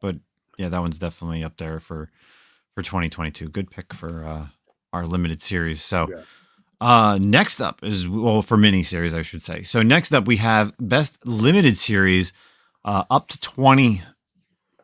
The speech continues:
Speaker 1: for a limited series. Why don't you go first on this one?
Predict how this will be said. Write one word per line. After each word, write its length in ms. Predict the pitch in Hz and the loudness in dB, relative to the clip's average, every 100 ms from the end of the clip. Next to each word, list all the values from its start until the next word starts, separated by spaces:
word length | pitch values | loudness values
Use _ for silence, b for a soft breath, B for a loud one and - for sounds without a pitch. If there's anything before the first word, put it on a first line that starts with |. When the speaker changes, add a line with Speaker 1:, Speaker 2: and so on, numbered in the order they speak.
| _ | _
Speaker 1:
for 520 | - 120 104 95 92 - | -12 -6 -2 0 -2 -4
a 320 | 95 95 92 | -6 -4 -6
limited 520 | - 98 101 101 90 | -6 -2 0 0 0
series. 400 | - 98 87 85 | -4 -8 -6 -6
Why 80 | 82 | -6
don't 120 | 92 98 | -6 -6
you 60 | |
go 80 | 87 | -10
first 300 | - 82 - | -8 -10 -10
on 80 | 85 | -12
this 180 | 78 - | -12 -12
one? 340 | 87 85 - | -14 -14 -16